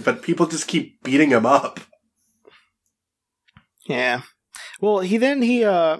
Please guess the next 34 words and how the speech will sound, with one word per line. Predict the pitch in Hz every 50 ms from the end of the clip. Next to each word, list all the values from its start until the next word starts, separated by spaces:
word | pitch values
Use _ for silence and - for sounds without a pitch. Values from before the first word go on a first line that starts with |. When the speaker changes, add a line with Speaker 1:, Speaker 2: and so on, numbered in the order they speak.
| - 180
Speaker 2:
then | - 214 240
he | 254
was | 247 214 -
taken | - 226 214 - 220 202
to | - - 202
the | - 196
newly | 180 170 175 180 180 175 175 175 170
opened | 170 165 160 - - 165 160 151 147 147
pro-, | - - 165 160 -
uh, | - - 165 151 143 143 147 - - _ _ _ -
government | - 175 156 147 143 143 156 - - -
energy | 165 165 170 160 - 143 131
facility, | - - - - 135 123 120 120 131 139 143 - _ - - - _ _ _ -
Speaker 1:
Mm-hmm. | -
Speaker 2:
Project | 165 143 143 - - 190 180 - -
Pegasus, | 175 156 131 131 120 - 160 165 - -
for | - 208
treatment | 196 - - 139 - - 151 156 -
and | 170 170
study. | - - 127 110 123 160 - - _ _ _ _ _ _ _ _ _ _ - - - - _ _ _ _ _ _ _ _ _ _ _ _ _ _ _ _ _ _ _ _ _ _ _ _ _ _ - -
Then | 175 170 208 220 233 220
he | 202 226 220
wa-, | 185 185 175 170
his | 165 175 185 165 -
radiation | 170 170 160 156 156 156 147 - 160 151
levels | 143 147 131 139 131 131 -
were, | 139 135
like, | 127 120 120 -
diminished, | 139 131 120 123 135 165 160 - - - 143
and | 135
then | 127 127 131
he | 127
began, | 131 - - 131 131 123 120 117 - - _ - 151
began | - 160 - 165 160 165 165 165 165 165 160